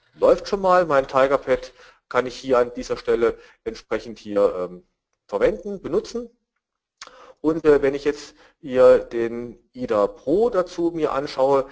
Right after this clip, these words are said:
der jetzt mittlerweile mit der Analyse durch ist, suche ich mal nach der Stelle License Not Found. Moment.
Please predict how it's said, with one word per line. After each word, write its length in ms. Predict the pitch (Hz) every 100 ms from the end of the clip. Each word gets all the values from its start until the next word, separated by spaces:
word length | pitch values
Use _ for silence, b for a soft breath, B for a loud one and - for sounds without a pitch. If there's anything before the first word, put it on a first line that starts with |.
| B _
der 100 | 113
jetzt 160 | 110 131
mittlerweile 500 | 127 127 117 113 113
mit 140 | 113
der 140 | 110 110
Analyse 360 | 107 104 104
durch 280 | - 175 185
ist, 260 | 180 180 - B _
suche 280 | - 135 143
ich 120 | 131
mal 260 | 120 117 B B -
nach 240 | 117 -
der 160 | 113 104
Stelle 520 | - 110 110 - - _
License 540 | 95 104 107 117 - -
Not 140 | 85
Found. 440 | - 123 185 185 -
Moment. 480 | - 165 208 -